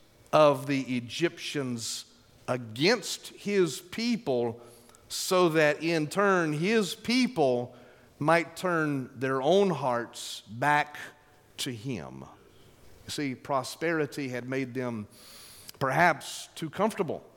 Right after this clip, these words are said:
in a land that was, that was not their own. And so God turned the hearts of Egypt against his people so that his people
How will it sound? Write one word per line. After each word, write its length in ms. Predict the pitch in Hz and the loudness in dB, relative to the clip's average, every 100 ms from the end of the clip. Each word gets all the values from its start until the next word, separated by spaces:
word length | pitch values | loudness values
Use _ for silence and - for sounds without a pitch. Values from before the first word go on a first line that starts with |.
| _ _ | _ _
in 100 | 139 | -4
a 80 | 127 | -2
land 360 | 131 147 139 131 | 0 0 0 -2
that 100 | 113 | -4
was, 380 | 120 110 - - _ | -6 -8 -12 -16 _
that 120 | 117 | -10
was 200 | 110 107 | -8 -8
not 440 | 117 120 123 - - - _ 104 | -4 -2 -2 -6 -14 -20 _ -8
their 240 | 110 107 | -6 -6
own. 560 | 82 123 110 87 80 82 _ - - - - - | -8 -8 -6 -8 -14 -18 _ -20 -20 -20 -20 -10
And 80 | 131 | -6
so 100 | 156 | -2
God 320 | 143 151 147 | 2 2 2
turned 320 | - 170 170 | -2 -2 0
the 60 | 151 | -2
hearts 480 | 147 160 143 - - | 0 -2 -2 -12 -8
of 240 | 127 123 | -8 -6
Egypt 460 | 143 170 143 151 131 | -4 -6 -6 -6 -6
against 400 | 131 147 - - | -4 -4 -6 -4
his 200 | 160 - | -4 -2
people 400 | 156 147 156 147 | -4 -4 -4 -6
so 200 | - 147 | -6 -6
that 120 | 139 | -4
his 220 | 139 180 | -2 -2
people 480 | - 151 - 156 - | -2 -6 -2 -4 -6